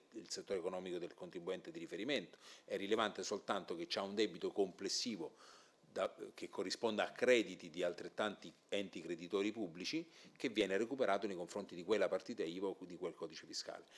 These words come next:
Il settore economico vale a monte sull'azione di individuazione dell'evasione che fa l'Agenzia delle Entrate, ma una volta che confeziona un dato lo consegna come dato economico, cioè mille euro intestato a quel soggetto. Cosa faccia quel soggetto è irrilevante nei confronti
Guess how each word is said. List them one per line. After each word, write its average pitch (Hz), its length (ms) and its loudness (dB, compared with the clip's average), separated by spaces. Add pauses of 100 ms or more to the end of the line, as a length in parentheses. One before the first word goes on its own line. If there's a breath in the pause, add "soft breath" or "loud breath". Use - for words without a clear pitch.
(200 loud breath)
Il - 100 -12
settore 107 320 2
economico 101 680 4
vale 92 460 4
a 90 80 -6
monte 104 580 6
sull'azione 87 680 -2
di 90 220 -10 (240 loud breath)
individuazione 95 760 0
dell'evasione 92 600 2
che 82 80 -2
fa 92 180 -2
l'Agenzia 82 440 -2
delle 76 100 -12
Entrate, 85 440 2
ma 78 100 -10
una 87 120 -2
volta 104 360 4
che 87 160 -2
confeziona 92 640 -2
un 92 180 -4
dato 85 380 2
lo 82 80 -6
consegna 101 540 -2
come 87 200 -2
dato 87 240 0
economico, 90 540 -2
cioè 92 180 -2 (500 loud breath)
mille 110 360 6
euro 98 220 6
intestato 90 420 -2
a - 20 -2
quel 80 180 -12
soggetto. 92 640 -2
Cosa 90 280 -2
faccia 104 260 -2
quel 90 140 -6
soggetto 92 420 -6
è 85 60 -2
irrilevante 85 640 -4
nei - 80 -8
confronti 85 560 -10